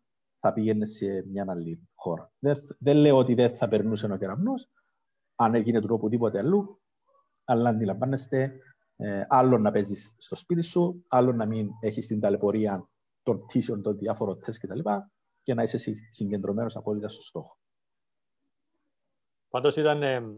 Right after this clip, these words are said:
Speaker 2: ε, μια πρωτόγνωρη, ε, ε, εμπειρία για όλους, ε, εκείνη η διοργάνωση των προκριματικών του Basketball Champions League, η οποία μάλιστα, ε, ήταν, ε, ο, ο, λειτουργήσε και σαν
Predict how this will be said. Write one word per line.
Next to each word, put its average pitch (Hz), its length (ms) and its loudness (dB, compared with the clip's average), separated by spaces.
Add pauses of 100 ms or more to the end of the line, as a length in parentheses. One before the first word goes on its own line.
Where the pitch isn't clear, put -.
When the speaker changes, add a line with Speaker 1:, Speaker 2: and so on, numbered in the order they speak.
(180)
Speaker 2:
ε, 110 520 -6 (800)
μια 139 440 -2 (180)
πρωτόγνωρη, 139 880 2
ε, 104 440 -6 (340)
ε, 117 400 -4
εμπειρία 135 420 4
για 123 260 4
όλους, 131 400 2
ε, 104 120 -2
εκείνη 110 320 -6
η 110 40 -4
διοργάνωση 110 420 -2
των 104 280 -4
προκριματικών 104 580 -4
του 107 160 -10
Basketball 104 460 -6
Champions 101 280 -8
League, 147 160 -6
η 165 60 0
οποία 156 260 2
μάλιστα, 139 640 0 (340)
ε, 123 480 2
ήταν, 165 380 0
ε, 151 280 4
ο, 131 340 4
ο, 131 140 0
λειτουργήσε 156 560 0
και 156 100 2
σαν 170 380 2